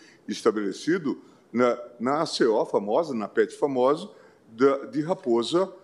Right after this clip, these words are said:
Serra do Sol, em que, numa ação individual, numa ação concreta, foram estabelecidos dezenove condicionantes.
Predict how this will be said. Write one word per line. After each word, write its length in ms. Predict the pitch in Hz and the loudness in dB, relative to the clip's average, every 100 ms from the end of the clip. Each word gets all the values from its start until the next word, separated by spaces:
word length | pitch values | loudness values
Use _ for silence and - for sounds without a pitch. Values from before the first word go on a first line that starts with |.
| - _ | -20 _
Serra 400 | - 131 117 135 | -4 0 2 0
do 140 | 135 | -6
Sol, 440 | - - 147 131 - - - _ _ _ _ 220 | -10 0 0 0 -6 -20 -20 _ _ _ _ -6
em 120 | 233 | -4
que, 220 | 202 117 - _ | -2 -2 -4 _
numa 320 | 147 202 220 | -4 0 2
ação 500 | 180 - - 196 226 | 2 -2 2 2 2
individual, 680 | 180 131 123 117 107 107 120 | -4 -8 -8 -8 -2 2 2
numa 220 | 147 170 | 2 0
ação 300 | 156 - 220 | 0 0 0
concreta, 680 | 214 175 - 113 120 - 208 - - - | -2 -4 0 2 2 4 0 0 -20 -2
foram 260 | 170 165 | 2 2
estabelecidos 720 | 208 - 170 147 113 135 190 196 - - | 0 -2 0 2 -2 -4 -10 -12 -18 -20
dezenove 1300 | 156 262 277 262 214 262 240 214 214 233 233 226 214 | -2 2 2 0 2 4 4 4 6 6 4 0 -10
condicionantes. 1900 | - 208 208 208 165 123 180 175 - 185 185 156 120 117 - 101 - - - | -2 2 2 2 -4 -8 -8 -10 -4 -4 -2 -2 -2 -4 -4 -4 -6 -14 -20